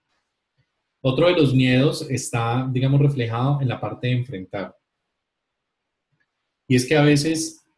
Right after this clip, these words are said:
muchas personas prefieren callar, y aguantarse muchas situaciones, por ejemplo, infidelidades, violencia doméstica. ¿Por qué? Porque les da miedo a enfrentar,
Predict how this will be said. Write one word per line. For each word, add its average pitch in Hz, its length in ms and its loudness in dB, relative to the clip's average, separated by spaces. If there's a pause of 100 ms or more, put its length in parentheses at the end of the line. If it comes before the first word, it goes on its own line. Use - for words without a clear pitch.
(340)
muchas 135 280 0
personas 131 420 -2
prefieren 127 600 0 (340)
callar, 98 520 -4 (600)
y 120 80 0
aguantarse 117 500 0
muchas 135 280 2
situaciones, 131 560 -4
por 113 100 -8
ejemplo, 101 240 -8
infidelidades, 98 1120 -4
violencia 98 440 -6
doméstica. 98 760 -10 (580)
¿Por - 200 -10
qué? 143 200 -2
Porque 131 220 -10
les 104 140 -6
da 98 100 -10
miedo 101 240 -10
a - 20 -10
enfrentar, 95 600 -14